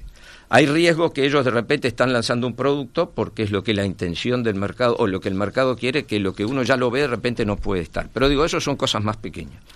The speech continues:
Eh, lo importante es eso. Eh, y entonces empieza a funcionar y entra con precios muy baratos, pero re-, realmente baratos, subvencionados o no, no lo sabemos, pero, eh, y entra a competir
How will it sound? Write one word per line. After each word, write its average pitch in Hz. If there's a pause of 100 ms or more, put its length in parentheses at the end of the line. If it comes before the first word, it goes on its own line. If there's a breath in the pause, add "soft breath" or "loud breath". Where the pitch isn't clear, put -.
(420 loud breath)
Eh, -
lo 123
importante 127
es -
eso. 80 (480 loud breath)
Eh, 101 (180)
y 113
entonces 127
empieza 127
a -
funcionar 113
y 113
entra 107
con 95
precios 104
muy 113
baratos, 98 (160)
pero 85
re-, 85
realmente 98
baratos, 107 (300)
subvencionados 95
o 110
no, 156
no 82
lo 82
sabemos, 135 (180)
pero, 120 (400 loud breath)
eh, 90
y 107
entra 117
a 139
competir 110